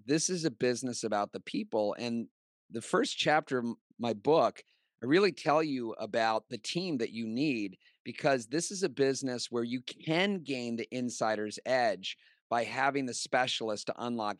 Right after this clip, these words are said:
value. So, for example, if you're going to buy a multifamily apartment building in, it could be New York City, or it could be Denver, right? Wherever it is, you need to have the specialists who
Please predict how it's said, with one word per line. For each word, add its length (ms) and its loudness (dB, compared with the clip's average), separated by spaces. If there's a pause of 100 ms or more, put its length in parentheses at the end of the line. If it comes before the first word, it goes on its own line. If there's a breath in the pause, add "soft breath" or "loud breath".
value. 420 0 (320)
So, 300 2
for 120 -10
example, 340 -2
if 100 -12
you're 80 -4
going 200 0
to 60 4
buy 540 4 (760)
a 40 -2
multifamily 720 2
apartment 540 2
building 560 0
in, 280 0
it 120 -4
could 200 2
be 160 4
New 120 4
York 180 6
City, 300 6
or 20 4
it 80 0
could 160 0
be 100 4
Denver, 600 2
right? 220 0
Wherever 440 4
it 80 6
is, 480 4 (1040)
you 200 -2
need 300 4
to 60 8
have 260 4
the 80 -2
specialists 880 2
who 200 -4